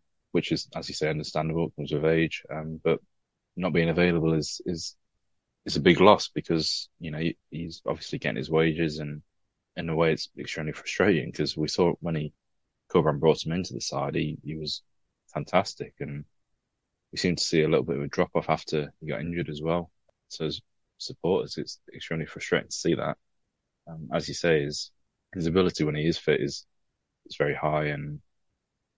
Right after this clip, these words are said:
it's just a bit of a strange one sometimes 'cause he seems to drop in and out of form, and when he's confident, he seems to be very good, but then he, he almost seems to have these low patches where it just,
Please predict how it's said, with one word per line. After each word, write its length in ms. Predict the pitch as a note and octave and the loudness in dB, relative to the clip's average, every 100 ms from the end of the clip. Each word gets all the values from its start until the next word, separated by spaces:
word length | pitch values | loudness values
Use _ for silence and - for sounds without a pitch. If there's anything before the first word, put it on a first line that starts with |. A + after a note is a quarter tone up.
| _ _ | _ _
it's 220 | - - - - | -8 -8 -8 -10
just 180 | A2 | -6
a 40 | G#2 | 0
bit 80 | E2+ | 2
of 60 | |
a 40 | E2 | 2
strange 320 | - F2 D#2+ | 2 2 2
one 120 | D2 | -2
sometimes 440 | - C#2+ - D2+ | -6 -8 -8 -10
'cause 100 | - | -2
he 80 | E2 | -2
seems 240 | - F#2 - | 0 -2 -2
to 80 | |
drop 240 | D2+ E2 - | 0 0 0
in 80 | D#2+ | -2
and 80 | |
out 140 | D#2+ G#1+ | 0 -2
of 80 | - | 0
form, 280 | D#2 D2+ | 0 0
and 120 | D2+ D2 _ _ _ _ _ | -6 -12 _ _ _ _ _
when 140 | F2 E2 | -2 -2
he's 140 | - | -2
confident, 400 | F2 D#2 - D2 | -4 -4 -6 -12
he 60 | - | -10
seems 240 | D2+ C#2+ | -10 -6
to 60 | D2+ | 0
be 200 | D2 C#2 - | 0 -2 0
very 220 | D#2 D2+ | 2 2
good, 280 | - D2+ D2 - | 2 -2 -2 -4
but 160 | D2 - _ _ _ _ _ _ | -4 -4 _ _ _ _ _ _
then 120 | - E2 | -12 -8
he, 220 | D#2 D2+ - _ - | -8 -8 -12 _ -10
he 60 | F2 | -6
almost 220 | E2+ - | -6 -4
seems 160 | F2+ | -4
to 60 | E2+ | -2
have 80 | D#2 | 0
these 200 | D#2+ E2+ | 0 2
low 160 | E2+ | 2
patches 400 | E2 - - C2+ | 2 -4 -6 -8
where 100 | D2 | -2
it 140 | C#2+ G1+ | -4 -4
just, 280 | C2+ - | -10 -10